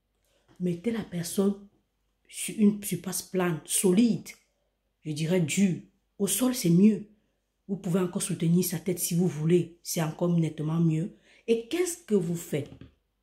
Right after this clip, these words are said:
Vous faites un massage cardiaque. Vous mettez les doigts comme ça. La partie ici,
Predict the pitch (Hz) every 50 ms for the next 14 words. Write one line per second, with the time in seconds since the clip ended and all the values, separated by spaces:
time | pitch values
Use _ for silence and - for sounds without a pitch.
0 | _ _ _ _ _ _ - - - _ - _ _ _ - 180 156 - 208 294
1 | 311 294 - - - 233 226 - - - 247 214 196 180 170 156 147 - - -
2 | 180 170 175 165 165 175 170 - - 165 139 131 131 131 123 - 139 143 139 123
3 | - - - - _ _ _ _ _ _ _ _ _ _ _ _ _ _ _ _
4 | _ _ _ - 151 165 190 180 165 147 - - 175 165 156 143 131 147 151 156
5 | 160 - 135 127 120 - - - - - - - _ _ _ _ _ _ _ _
6 | _ _ _ _ _ _ _ _ _ _ _ _ _ _ _ _ _ _ _ _
7 | _ _ _ _ _ - 170 - - - 175 - - - - - - - - -
8 | 247 -